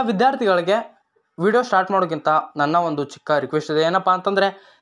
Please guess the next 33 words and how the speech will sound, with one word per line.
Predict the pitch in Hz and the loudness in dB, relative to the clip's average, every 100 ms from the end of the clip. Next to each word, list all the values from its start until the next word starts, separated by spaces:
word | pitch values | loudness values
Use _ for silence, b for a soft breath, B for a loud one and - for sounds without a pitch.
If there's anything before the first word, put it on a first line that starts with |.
| 226 | 0
ನೀವು | 262 269 | 0 2
ನಮ್ಮ | 240 214 | 2 2
YouTube | 185 165 170 | 0 0 -2
ಚಾನಲ್‌ಗೆ | 156 147 180 | -2 0 0
ಹೊಸ | 175 160 - 220 | 0 -2 0 0
ವ್ಯೂವರ್ | 180 185 214 | 0 0 2
ಆಗಿ | 208 190 | 2 0
ವಿಸಿಟ್ | 160 139 160 175 | -2 -2 -4 0
ಮಾಡಿದಲ್ಲಿ | 175 170 196 202 | 0 0 0 0
ಅಥವಾ | 202 196 233 233 | 0 0 0 2
ನೀವು | 220 220 247 | 2 2 2
ನಮ್ಮ | 233 196 185 | 0 0 0
YouTube | 156 160 156 | 0 0 -2
ಚಾನಲ್‌ನ | 160 180 208 B B | 0 0 -2 B B
ಸಬ್ಸ್ಕ್ರೈಬ್ | - 254 262 - 240 | -2 -2 0 0 2
ಮಾಡದೇ | 180 165 226 254 | 2 2 2 0
ಇದ್ರೆ | 190 190 | 0 0
ದಯವಿಟ್ಟು | 175 165 151 160 | 2 0 0 -4
ಸಬ್ಸ್ಕ್ರೈಬ್ | 143 147 143 - 160 | -2 -2 -2 -2 0
ಮಾಡಿ, | 156 202 220 | 0 0 0
ಹಾಗೆ | 208 226 233 233 - _ | 0 2 0 -4 -16 _
ಪಕ್ಕದಲ್ಲಿ | 233 262 233 | 0 0 2
ಕಾಣಿಸ್ತಿರುವ | 196 175 - 156 143 | 0 0 0 0 2
ಬೆಲ್ | 131 185 220 214 | 2 0 0 2
ಐಕಾನ್ | 170 196 226 208 | 0 0 0 0
ಅನ್ನ | 190 180 | 0 0
ಪ್ರೆಸ್ | 175 139 - | 0 -2 -2
ಮಾಡಿ. | 135 | -2
ಯಾಕಂತಂದ್ರೆ | 131 139 147 190 190 | -2 -2 -2 -2 0
ನಾವು | 185 202 226 | 2 2 2
ಈಗ | 202 | 0
ಒಂದು | 202 175 | 0 0
ಹೊಸ | 143 - | -2 0